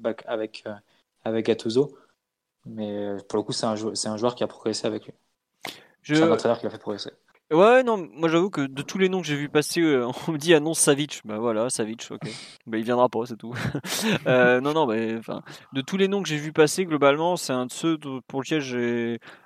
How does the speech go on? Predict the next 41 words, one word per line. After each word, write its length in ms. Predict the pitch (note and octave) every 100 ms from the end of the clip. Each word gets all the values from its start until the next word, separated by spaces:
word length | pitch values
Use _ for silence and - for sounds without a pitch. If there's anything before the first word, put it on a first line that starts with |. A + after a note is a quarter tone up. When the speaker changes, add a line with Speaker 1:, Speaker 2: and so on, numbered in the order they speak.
| _
Speaker 2:
en 180 | - C3+
prêt 220 | C3 F3
avec 180 | F3 D3+
une 100 | D3+
option 260 | D3 - D3+
d'achat 320 | C#3+ C3+ E3
pas 140 | C#3+ C3+
trop, 380 | - C#3 C#3 C3
pas 120 | C3+
trop 180 | - C#3
dégueulasse, 580 | C3+ C#3 C#3 D3 D3+ -
euh, 680 | B2 A#2+ A#2+ A#2 A#2 A#2+ A#2+ -
ça 180 | - C3
fait 120 | C3
partie 260 | C3+ -
des 80 | D3
joueurs 260 | C3+ D3 -
que 100 | C#3
j'accueillerais 440 | C3 - C3+ C3
volontiers 400 | C3 C#3+ C#3 C#3+
au 40 | C3+
P 120 | C3+
S 60 |
G. 180 | B2 A#2+ _
Je 60 | -
trouve 100 | D#3
qu'il 160 | D#3+
coche 220 | D3+ D3+
pas 120 | - D#3
mal 140 | D3+
de 100 | D3+
cases, 300 | D3 C#3+ C3
lui, 120 | B2+
pour 160 | B2+ A#2+
le 100 | B2
coup. 380 | - C#3 C#3 B2+ - - - - -
Le, 920 | A#2 A#2+ A#2 A2+ A2 A2+ A2+ A2+ A#2 A2+ A2+ A2+ - - - G#2 - _ _ -
le 120 | C3
fait 180 | - D#3
que 140 | D#3
j'ai, 160 | B2